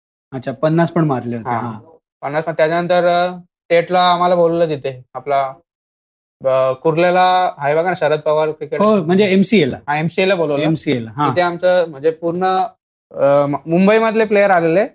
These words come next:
Speaker 1: हा.
Speaker 2: आणि नेट्स ठेवलेलं. म्हणजे बॅट्समन, कीपर, बॉलर सर्वांसाठी
Speaker 1: हा.
Speaker 2: नेट्स ठेवलेलं.
Speaker 1: हा.
Speaker 2: आणि प्रत्येक टीम मधल्या,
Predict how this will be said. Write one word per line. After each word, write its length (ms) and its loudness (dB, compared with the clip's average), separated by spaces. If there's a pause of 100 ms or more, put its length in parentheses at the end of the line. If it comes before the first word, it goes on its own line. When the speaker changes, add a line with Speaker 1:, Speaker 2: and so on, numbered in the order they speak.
(240)
Speaker 1:
हा. 240 0
Speaker 2:
आणि 340 -6
नेट्स 300 -2
ठेवलेलं. 360 -2 (540)
म्हणजे 200 0
बॅट्समन, 560 0
कीपर, 420 0 (200)
बॉलर 280 2
सर्वांसाठी 640 -2
Speaker 1:
हा. 60 0
Speaker 2:
नेट्स 200 -4
ठेवलेलं. 300 -2
Speaker 1:
हा. 460 -4 (180)
Speaker 2:
आणि 160 -2
प्रत्येक 460 -2
टीम 180 0
मधल्या, 360 0